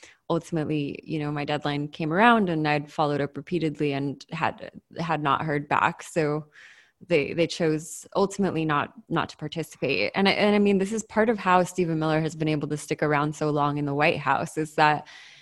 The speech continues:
he, he likes to stay in the shadows. He likes to downplay his role.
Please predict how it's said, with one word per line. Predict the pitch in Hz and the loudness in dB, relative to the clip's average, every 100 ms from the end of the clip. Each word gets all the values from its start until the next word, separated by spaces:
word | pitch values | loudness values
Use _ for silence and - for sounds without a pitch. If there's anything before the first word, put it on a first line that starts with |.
| _ | _
he, | - 196 180 | -2 2 2
he | 185 180 | 2 6
likes | 185 202 - | 6 4 -2
to | - | -8
stay | 170 - 170 | -4 2 2
in | 165 | 2
the | 160 | 0
shadows. | - 139 143 147 143 151 147 | 2 4 4 4 2 0 -4
He | - 160 | -2 0
likes | 156 156 - | 0 -2 -4
to | 165 | 0
downplay | 151 147 156 156 151 | 2 2 0 -2 -2
his | 156 147 | -2 -4
role. | 156 196 185 175 175 170 170 | 2 6 8 8 6 4 0